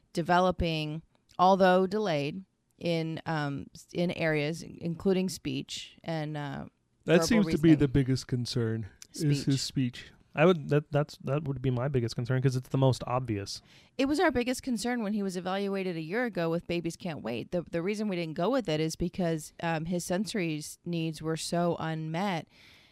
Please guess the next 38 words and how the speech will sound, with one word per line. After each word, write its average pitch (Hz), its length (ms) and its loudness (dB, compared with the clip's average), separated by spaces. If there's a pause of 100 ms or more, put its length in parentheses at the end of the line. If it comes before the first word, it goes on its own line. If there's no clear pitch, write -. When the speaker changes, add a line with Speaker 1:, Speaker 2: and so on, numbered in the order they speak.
(120)
Speaker 1:
and 170 320 0
he 180 320 -4
couldn't 180 320 -2
sit 165 140 -8
still 208 460 2
for 165 340 -2
more 165 200 0
than 156 260 -4
thirty 160 260 -2
seconds, 208 520 -4
and 170 140 -6
he 156 60 -6
was 156 180 -8
running 160 240 -4
around 220 280 -2
from 208 120 -4
thing 180 160 -4
to 156 80 -12
thing. 208 240 0
Like, 156 220 -6 (340)
it 202 80 -2
was 220 140 0
like 180 240 -4 (1000)
toddlers 185 440 0
on 156 120 -4
sugar. 175 340 -4
It 160 160 -4
just, 175 220 -8 (280)
he 220 140 -2
couldn't 233 320 2
ever 180 180 -2
sit 180 160 -10
down 175 200 -4
and 165 120 -8
focus. 196 480 -2
And 170 120 -8
so 160 460 -4
the, 165 360 0